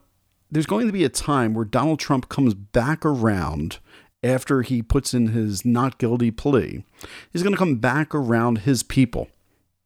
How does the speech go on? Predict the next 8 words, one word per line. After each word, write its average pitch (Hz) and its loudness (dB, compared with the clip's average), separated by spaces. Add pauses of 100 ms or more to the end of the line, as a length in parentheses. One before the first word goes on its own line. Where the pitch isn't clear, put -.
(180)
And 120 2
I 120 2
guarantee 135 0
there 117 0
will 113 4
be 110 0
a 101 0
betrayal 110 -2